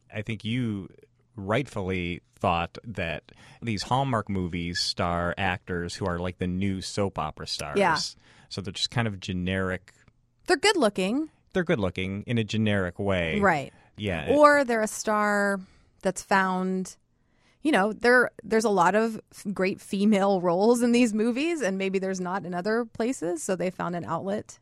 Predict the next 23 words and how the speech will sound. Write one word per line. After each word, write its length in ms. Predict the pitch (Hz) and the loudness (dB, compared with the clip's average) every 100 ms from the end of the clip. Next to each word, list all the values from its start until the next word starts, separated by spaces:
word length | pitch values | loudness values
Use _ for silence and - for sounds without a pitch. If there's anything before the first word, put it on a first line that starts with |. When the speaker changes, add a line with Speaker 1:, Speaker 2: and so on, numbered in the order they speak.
| _ | _
Speaker 1:
So 160 | - - | -6 0
Speaker 2:
here, 160 | 233 320 | 2 2
Speaker 1:
Alicia 0 | |
Speaker 2:
and 100 | 220 | 2
maybe 280 | - - 120 | 2 4 4
some 80 | - | 4
Speaker 1:
Witt 120 | - | 2
Speaker 2:
creative 300 | 240 269 294 | 4 2 2
Speaker 1:
gets 120 | 285 | 0
a 40 | - | 0
Speaker 2:
control. 260 | 277 - | 0 0
Speaker 1:
lot 100 | 262 | 0
of, 220 | 262 - | -2 -4
uh, 300 | 98 90 90 95 | -4 -4 -6 -8
work 320 | 98 101 85 | -6 -6 -4
Speaker 2:
Yeah. 200 | 82 78 | -6 -6
Speaker 1:
in 120 | 87 87 | -6 -8
the 80 | 90 | -8
Hallmark, 380 | 90 85 80 185 | -6 -8 -8 -6
Speaker 2:
Danica 340 | 190 190 185 | -4 -2 -4
Speaker 1:
uh, 140 | 185 180 | -4 -6
Speaker 2:
McKellar, 560 | - 190 196 185 185 | -6 -6 -4 -6 -6
Speaker 1:
mm-hmm. 280 | 185 185 90 | -6 -6 -6